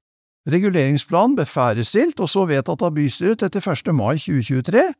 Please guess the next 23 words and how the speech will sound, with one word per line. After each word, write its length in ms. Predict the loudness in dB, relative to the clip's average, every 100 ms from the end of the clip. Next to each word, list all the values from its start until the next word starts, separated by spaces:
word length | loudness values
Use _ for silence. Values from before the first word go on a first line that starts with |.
| _ _ _ 0
uten 380 | 2 2 2 0
at 140 | 0
Kollektivplan 1000 | 2 2 2 0 0 0 -2 0 0 0 0
Vest 400 | 0 0 -8 _ -12
var 560 | -4 0 2 2 0
inne 460 | 2 2 4 2 2
i 140 | 0
denne 240 | 2 2 2
debatten 580 | 2 0 0 -2 -2 -2
i 140 | -4 -2
det 140 | 0 0
hele 220 | -2 -2
tatt. 300 | -8 -8 _ _ _ _ _ _ _ _ 0
Bergensavisen 800 | 2 4 2 2 2 0 0 -2
skal 180 | 0 0
ha 100 | 2
ros 300 | 0 -2 -4
for 240 | -2 -2 -2 -2
at 360 | -2 -2 _ -18
de 140 | -2 0
hadde 160 | 2 0
en 80 |
artikkel 600 | -2 -4 -6 0 2 4